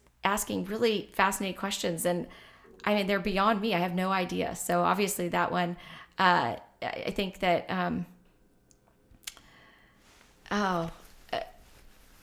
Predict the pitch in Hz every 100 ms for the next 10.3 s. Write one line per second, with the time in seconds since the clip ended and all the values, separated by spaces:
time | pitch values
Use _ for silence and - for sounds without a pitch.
0 | - - - - - - - - - -
1 | - - 220 - - 208 208 214 220 208
2 | 196 170 - - - 185 143 - - 185
3 | 185 185 - 196 185 180 180 180 180 185
4 | 180 175 185 - 190 180 175 180 175 -
5 | 185 185 180 175 180 175 180 175 - 185
6 | 180 - - - - 185 190 180 180 185
7 | 180 - 185 180 180 180 180 180 175 185
8 | 180 - 190 180 180 175 180 - 180 180
9 | - - - - - - - - 196 -
10 | - -